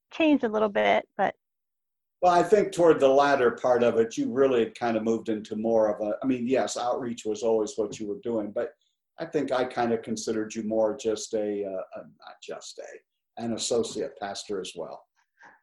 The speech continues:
Speaker 1: Yeah. Well, once we started the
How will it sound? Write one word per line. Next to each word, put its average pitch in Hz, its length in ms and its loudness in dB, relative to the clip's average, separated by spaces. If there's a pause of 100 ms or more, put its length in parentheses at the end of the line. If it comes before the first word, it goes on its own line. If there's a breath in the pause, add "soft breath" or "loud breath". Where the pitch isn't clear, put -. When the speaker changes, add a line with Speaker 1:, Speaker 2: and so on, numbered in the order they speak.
(120)
Speaker 1:
Yeah. 185 280 0 (1200 soft breath)
Well, 208 260 4
once 320 240 2
we 330 80 4
started 247 420 6
the 196 360 6